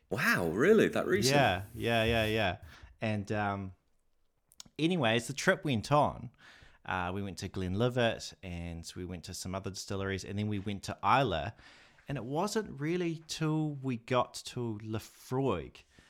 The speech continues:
Speaker 2: um, that I remember sipping a Laphroaig and going, "Oh, hang on, this is different. This is kind of wild and exciting and awesome." And, um,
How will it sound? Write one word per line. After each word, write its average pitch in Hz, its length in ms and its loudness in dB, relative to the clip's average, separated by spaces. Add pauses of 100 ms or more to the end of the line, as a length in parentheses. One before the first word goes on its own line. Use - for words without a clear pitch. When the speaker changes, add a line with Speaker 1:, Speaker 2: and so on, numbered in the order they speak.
(260)
Speaker 2:
um, 95 540 -2 (420)
that - 540 -4 (840)
I 107 100 2
remember 117 280 4
sipping - 320 -2
a 104 60 -2
Laphroaig 110 460 -2
and 95 140 -2
going, 95 300 -2
"Oh, 139 440 0 (360)
hang 156 240 -4
on, 90 240 -4 (720)
this 214 280 2
is 143 140 0
different. - 540 -6 (260)
This 185 240 -2
is 175 140 -4
kind 117 300 -2
of 92 100 -4
wild 92 500 -2
and 87 300 -6
exciting 107 640 -4
and 87 240 -6 (560)
awesome." 104 480 -4 (420)
And, 104 380 2
um, 101 420 4